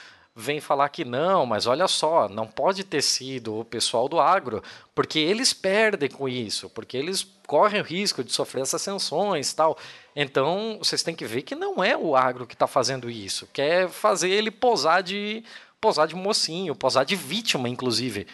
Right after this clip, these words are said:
de que, ah, alguém tá fazendo isso pra, pra prejudicar o agro, que é um dos grandes suportes desse desgraçado no poder e tal.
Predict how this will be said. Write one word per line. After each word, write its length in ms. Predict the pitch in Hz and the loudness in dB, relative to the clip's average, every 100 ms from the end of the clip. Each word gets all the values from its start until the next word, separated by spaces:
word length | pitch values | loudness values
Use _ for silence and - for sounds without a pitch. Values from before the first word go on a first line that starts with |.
| - - | -20 -10
de 320 | 104 107 120 | -4 -2 -2
que, 140 | - | 0
ah, 220 | 131 160 156 | 2 4 2
alguém 280 | 117 120 | 0 -4
tá 140 | 143 156 | 0 2
fazendo 360 | 151 123 151 | 2 0 -2
isso 280 | 123 165 - | -6 -2 -2
pra, 340 | 180 - 131 180 | -2 0 2 0
pra 540 | - _ 127 131 185 | -4 _ 0 2 2
prejudicar 640 | - 123 107 113 110 123 | 0 -4 -6 -8 -4 -2
o 120 | 143 139 | 2 2
agro, 380 | 120 175 117 | 2 0 -4
que 240 | 104 - 117 | -10 -8 -6
é 60 | |
um 320 | 123 120 131 143 | -4 -6 -12 -10
dos 200 | 120 113 | -8 -8
grandes 440 | 104 120 147 156 | -6 -6 -4 -4
suportes 840 | - 170 - 123 170 - 107 92 - - - - - | -4 -4 0 2 2 -2 -6 -6 -6 -10 -20 -20 -10
desse 640 | 107 113 - 113 98 87 90 - - | -2 0 2 0 -2 -4 -10 -18 -10
desgraçado 640 | - 110 95 - 131 156 | -6 -2 0 4 4 2
no 80 | 101 | -2
poder 460 | - 110 117 175 151 | -8 -6 -2 -2 -2
e 60 | |
tal. 260 | 127 147 | 2 2